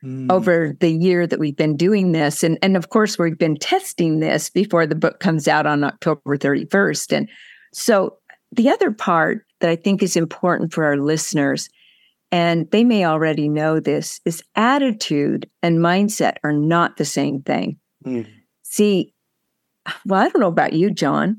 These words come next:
Speaker 2: Were you ever told as a kid, I, I was told to have a positive attitude. Were you told
Speaker 1: <laughs>
Speaker 2: that?
Speaker 1: Yeah, I mean, yeah, I mean, a-, absolutely, yeah. There's, it's, it's one of those things that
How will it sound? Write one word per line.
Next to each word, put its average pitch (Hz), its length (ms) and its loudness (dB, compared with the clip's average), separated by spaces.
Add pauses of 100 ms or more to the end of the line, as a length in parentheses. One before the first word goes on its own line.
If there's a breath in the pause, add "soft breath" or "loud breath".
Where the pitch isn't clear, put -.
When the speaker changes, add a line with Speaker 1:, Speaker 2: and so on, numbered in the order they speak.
(140)
Speaker 2:
Were 196 80 2
you 254 160 4
ever 415 180 -2
told 214 460 0 (300 soft breath)
as 180 140 0
a 170 60 0
kid, 160 480 0
I, 214 220 2
I 277 120 2
was 359 200 -2
told 170 180 2
to 170 80 0
have 165 140 0
a 147 60 -2
positive 156 520 -2
attitude. 139 640 -2
Were 170 100 0
you 208 120 2
told 214 340 0
Speaker 1:
<laughs> 139 140 -4
Speaker 2:
that? 180 260 0 (720)
Speaker 1:
Yeah, 208 320 2
I 202 120 2
mean, 220 240 2
yeah, 185 260 2
I 180 60 0
mean, 185 280 2
a-, 190 220 0
absolutely, 202 580 0
yeah. 135 220 2
There's, 151 220 0
it's, 160 260 -4
it's 170 260 -2
one 170 120 4
of 165 80 2
those 165 180 0
things 151 320 0
that 151 220 0